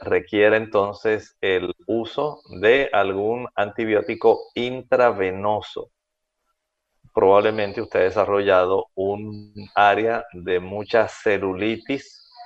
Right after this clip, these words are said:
y reaccio-, ha reaccionado muy violentamente al veneno de la abeja. Por lo tanto, aunque esto es algo que afortunadamente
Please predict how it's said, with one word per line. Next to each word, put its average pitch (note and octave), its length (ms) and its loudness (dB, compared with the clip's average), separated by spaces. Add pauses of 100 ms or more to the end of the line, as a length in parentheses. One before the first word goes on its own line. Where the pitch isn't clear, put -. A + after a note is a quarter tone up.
(160)
y C#3+ 180 4
reaccio-, B2 640 2
ha A2 160 6
reaccionado G#2+ 840 -2 (100)
muy G#2 360 -4
violentamente G2+ 1080 -2 (100)
al F2 380 0
veneno G2 520 -2 (120)
de F2+ 220 -2
la G2 160 4
abeja. G2 500 0 (680)
Por A#2 180 4
lo B2+ 200 6
tanto, B2 500 -2 (160)
aunque G2+ 400 0
esto G#2 240 0
es A#2 240 4
algo A2 400 2
que - 100 -2
afortunadamente G#2 1160 -2